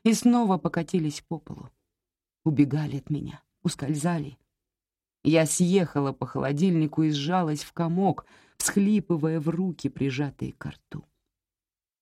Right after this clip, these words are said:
Я плакала навзрыд, громко рыдая. Слезы душили, сдавливали меня. Я плакала, пока не заболело лицо. Зная, что оно красное,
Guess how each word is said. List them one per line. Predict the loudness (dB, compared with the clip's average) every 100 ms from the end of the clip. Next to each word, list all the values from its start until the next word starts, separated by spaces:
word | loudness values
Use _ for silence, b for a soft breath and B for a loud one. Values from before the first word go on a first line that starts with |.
| _ -8
Я | -6
плакала | -8 -10 -8 -6
навзрыд, | -6 -8 -10 -12 -14 -20 _ _ _ _ _
громко | -2 2 2 2 -2
рыдая. | -4 -4 -4 -4 -6 -14 _ _ _ _ -6
Слезы | 2 4 4 4 2
душили, | 2 0 0 2 2 2
сдавливали | 0 0 0 0 -2 -4
меня. | -4 -6 -8 -14 _ _ _ _ _ _
Я | 2 2
плакала, | 4 4 4 4 2 2
пока | 0 0
не | 0
заболело | 0 -2 -2 -2 -4
лицо. | -8 -12 -14 -14 -18 _ _ _ _ _ _ _ _ _ _ _ _ _ _ _ _ 2
Зная, | 4 4 2
что | 0 0
оно | 2 2 0
красное, | -2 -2 -2 -2 -2 -2 -2